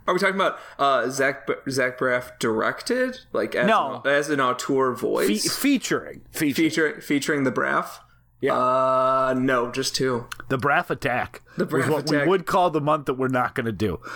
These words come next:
Speaker 2: Uh, <laughs> I can name, uh, The Last Kiss, which I never saw, and The X with Jason Bateman.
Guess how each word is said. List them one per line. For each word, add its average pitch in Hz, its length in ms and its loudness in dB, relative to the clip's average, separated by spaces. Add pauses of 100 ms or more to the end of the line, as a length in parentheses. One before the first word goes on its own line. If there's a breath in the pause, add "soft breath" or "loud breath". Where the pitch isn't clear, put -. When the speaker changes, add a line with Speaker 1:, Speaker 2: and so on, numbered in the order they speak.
(300 loud breath)
Speaker 2:
Uh, 165 520 2 (100)
<laughs> - 100 -20
I 180 160 0
can 196 160 -4
name, 170 480 0
uh, 151 160 2
The 135 100 -4
Last 139 460 0
Kiss, - 460 -4
which 143 140 0
I 139 40 0
never 127 240 0
saw, 113 380 0 (920 loud breath)
and 156 140 0
The 139 160 -2
X - 420 -2
with 113 200 0
Jason 117 340 0
Bateman. 101 300 -2